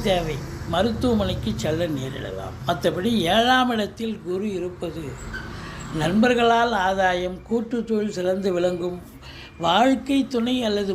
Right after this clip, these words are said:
மனைவி மூலம் நல்லது நடக்கும். அவங்க உங்களுக்கு பேராதரவாக இருக்கக்கூடிய ஒரு சூழல். இந்த சமூகமே உங்களுக்கு ஆதரவாக இருக்கும் என்று சொன்னால்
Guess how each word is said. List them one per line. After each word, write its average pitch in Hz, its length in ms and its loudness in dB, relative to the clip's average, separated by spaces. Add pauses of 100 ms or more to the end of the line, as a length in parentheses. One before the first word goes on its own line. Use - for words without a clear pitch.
(120)
மனைவி 277 460 4 (160)
மூலம் 202 320 -2 (260)
நல்லது 233 480 0
நடக்கும். 185 460 -4 (320)
அவங்க 254 440 2 (600)
உங்களுக்கு 214 440 2 (140)
பேராதரவாக 220 960 2 (160)
இருக்கக்கூடிய 180 640 -6 (100)
ஒரு 151 200 -8
சூழல். 190 360 0
இந்த 165 160 -4 (520)
சமூகமே 294 640 6 (160)
உங்களுக்கு 233 460 -2 (200)
ஆதரவாக 226 580 0 (220)
இருக்கும் 208 480 -6
என்று 180 240 -8
சொன்னால் 156 400 -4